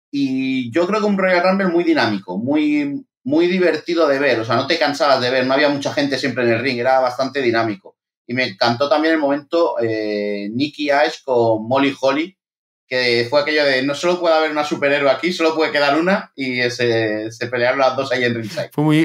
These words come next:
Speaker 2: fue muy divertido. Y mi pregunta de todo el Rumble es, ¿dónde queda Sasha Banks? Porque vuelve de lesión, se hace con gran rimbombancia en el día anterior, aguanta un montón, es uno de los nombres de la batalla real femenina,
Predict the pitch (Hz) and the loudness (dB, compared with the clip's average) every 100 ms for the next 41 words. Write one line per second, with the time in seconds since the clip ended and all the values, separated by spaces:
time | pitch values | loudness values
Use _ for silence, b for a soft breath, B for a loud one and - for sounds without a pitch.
0 | 135 147 151 165 175 160 127 160 170 208 | 2 0 2 2 2 0 0 0 0 -2
1 | - _ _ - 151 151 131 151 147 139 | -6 _ _ 0 4 4 2 2 2 2
2 | 185 254 285 254 220 214 196 185 175 202 | 2 0 2 0 0 2 4 4 2 0
3 | 220 202 151 139 - b b b - 165 | 0 0 0 -2 -8 b b b 0 2
4 | 196 208 277 156 - 147 156 208 262 139 | 2 2 2 2 2 0 0 0 0 -4
5 | - - _ _ _ _ 151 143 143 147 | -8 -10 _ _ _ _ 0 0 0 0
6 | 147 143 - - 131 151 185 175 170 156 | 2 0 -2 -12 -2 2 4 4 2 2
7 | 151 - 175 214 269 269 _ - B B | 2 2 2 2 -2 -8 _ -20 B B
8 | _ _ _ - 151 147 147 160 151 151 | _ _ _ -2 0 0 0 0 2 4
9 | 143 143 147 147 135 147 139 147 135 139 | 2 2 0 -2 0 0 2 2 2 2
10 | 143 151 - 147 143 139 135 139 139 135 | 2 0 0 0 2 0 2 2 2 0
11 | 139 180 220 262 b b b b - 143 | 2 2 0 -4 b b b b -6 -2
12 | 147 151 139 139 135 127 156 180 220 262 | 0 0 0 0 0 0 2 2 0 -4
13 | - 139 156 147 143 135 131 156 147 135 | -2 -2 0 2 2 2 0 0 0 0
14 | 131 139 139 143 139 143 139 135 139 139 | 0 2 2 2 0 2 0 0 0 2
15 | 160 202 269 | 2 2 -2